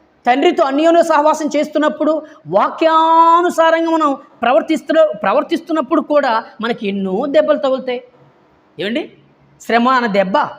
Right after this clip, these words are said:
శోధన అనే దెబ్బ, నింద అనే దెబ్బ, ఆ, తగులుతున్నప్పుడు మనం ఏం చేయాలంటే, ఏమండి, భౌతికంగా, నెక్స్ట్ ఆత్మీయంగా, రెండూ కూడా రెండు కళ్ళులాగా చూసుకుంటూ,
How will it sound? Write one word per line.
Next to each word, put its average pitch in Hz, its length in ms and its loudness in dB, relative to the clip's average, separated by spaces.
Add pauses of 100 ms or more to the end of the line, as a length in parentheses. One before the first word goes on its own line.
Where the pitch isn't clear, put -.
(420)
శోధన 240 480 0
అనే 226 120 0
దెబ్బ, 196 360 0 (540)
నింద 262 280 0
అనే 247 200 0
దెబ్బ, 208 380 -2 (460)
ఆ, 349 320 0 (280)
తగులుతున్నప్పుడు 311 800 0 (240)
మనం 240 140 2
ఏం 330 240 2
చేయాలంటే, 277 720 2
ఏమండి, 277 300 -4 (200)
భౌతికంగా, 302 1500 0
నెక్స్ట్ - 280 -10 (260)
ఆత్మీయంగా, 294 1300 0 (240)
రెండూ 302 500 2
కూడా 302 380 0
రెండు 269 320 2 (400)
కళ్ళులాగా 294 520 2 (120)
చూసుకుంటూ, 220 840 -4